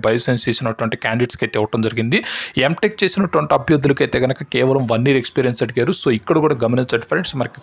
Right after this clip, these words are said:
క్వాలిఫికేషన్ ఎక్కువ ఉంటే కనుక ఎక్స్పీరియన్స్ తగ్గుతుంది, క్వాలిఫికేషన్ తక్కువ ఉంటే కనుక కొంత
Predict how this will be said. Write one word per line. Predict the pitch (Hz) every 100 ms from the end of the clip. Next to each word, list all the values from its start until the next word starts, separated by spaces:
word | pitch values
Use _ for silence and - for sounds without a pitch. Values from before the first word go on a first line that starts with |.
| -
క్వాలిఫికేషన్ | 127 147 165 170 151 143
ఎక్కువ | - 156
ఉంటే | 143 127
కనుక | 123 123 123
ఎక్స్పీరియన్స్ | - 143 135 127 - -
తగ్గుతుంది, | 104 123 123 127 277 - - -
క్వాలిఫికేషన్ | 147 151 170 175 - 139 147
తక్కువ | - 175
ఉంటే | 147 127
కనుక | 123 - -
కొంత | 117